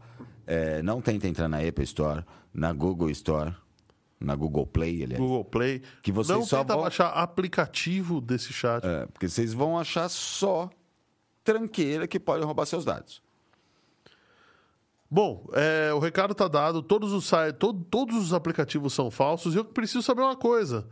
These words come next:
Speaker 2: E aí, galera, vocês acharam legal a nossa mesa hoje? Ó, tem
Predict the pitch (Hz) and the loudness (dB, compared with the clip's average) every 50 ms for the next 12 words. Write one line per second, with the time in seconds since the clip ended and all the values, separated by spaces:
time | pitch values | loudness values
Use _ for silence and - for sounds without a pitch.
0 | - - - - - - - - - - - - 262 277 254 220 175 160 165 165 | -16 -20 -20 -20 -20 -20 -20 -20 -20 -10 -4 0 2 2 2 2 4 2 4 4
1 | 160 143 127 123 120 127 143 135 - - 180 185 196 180 160 170 156 147 - - | 4 4 2 2 2 2 0 2 2 2 2 4 4 2 2 2 0 2 2 2
2 | 165 160 160 156 147 139 127 139 151 175 185 170 143 135 131 - - 131 127 143 | 2 2 2 2 2 2 4 4 2 2 2 0 -2 -4 -4 -4 -2 -2 0 0
3 | 147 127 123 120 123 156 202 208 170 127 117 110 - - - - _ _ _ _ | 0 0 0 0 2 2 0 0 0 -2 -4 -6 -8 -12 -20 -20 _ _ _ _
4 | _ _ _ _ _ _ _ - - 131 160 180 175 175 - - _ _ _ _ | _ _ _ _ _ _ _ 0 2 4 4 4 0 -2 -8 -20 _ _ _ _
5 | _ - 151 151 156 160 151 123 104 | _ 0 0 0 2 0 -2 -4 -6